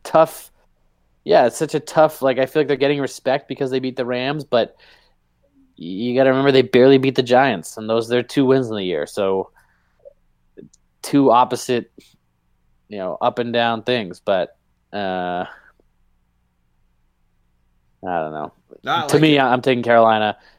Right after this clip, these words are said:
Speaker 1: two points. Yeah, I'm taking Carolina, two, but especially, you know, you look at l-, the last London game,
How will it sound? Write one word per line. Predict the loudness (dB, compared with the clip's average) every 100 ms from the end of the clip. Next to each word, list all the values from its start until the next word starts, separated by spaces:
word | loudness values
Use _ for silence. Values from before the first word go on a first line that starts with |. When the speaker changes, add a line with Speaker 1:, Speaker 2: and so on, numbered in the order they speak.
| _
Speaker 1:
two | -6 -4
points. | -2 -4 -4 _
Yeah, | -4 -2
I'm | -2
taking | -6 0
Carolina, | 2 2
two, | 2
but | 0
especially, | 4 4 2 2
you | 4
know, | 6
you |
look | 4 4
at |
l-, | 2 0
the | -2 0
last | 4 4 4
London | 0 -6
game, | -6 -8 -8